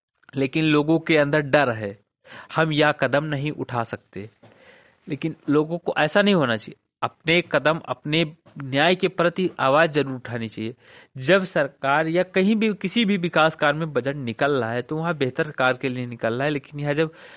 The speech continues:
गलत लग रहा है, तो उस पे आपत्ति लगानी चाहिए, क्योंकि ये हमारा अधिकार है।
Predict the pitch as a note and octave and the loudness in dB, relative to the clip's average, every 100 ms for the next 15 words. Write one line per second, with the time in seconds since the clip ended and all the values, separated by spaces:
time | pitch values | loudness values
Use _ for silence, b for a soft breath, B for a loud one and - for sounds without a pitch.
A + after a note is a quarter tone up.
0 | B C3 C3+ E3+ G3+ F3+ D#3 C#3+ C3+ B2+ | B -2 2 4 4 2 2 0 -4 0
1 | B2 B2+ C#3+ D#3+ B B B F3+ E3+ - | -2 0 -4 -4 B B B 0 0 2
2 | F#3+ F#3+ - C#3+ - D3 - C#3+ C#3+ D#3+ | 4 4 2 0 2 0 0 0 2 2
3 | C#3 B2+ A2+ A2 A#2+ C3+ C3 G#2 G#2 A2 | 2 0 -2 -4 -6 -4 -4 -4 -10 -12
4 | _ _ _ _ b - C#3+ E3+ F3+ C#3+ | _ _ _ _ b -6 -6 0 0 2
5 | F3 D#3+ C3 A#2+ B2+ C#3+ C#3 - A2 G#2+ | 2 2 0 2 4 4 0 -2 0 0
6 | G2+ | -2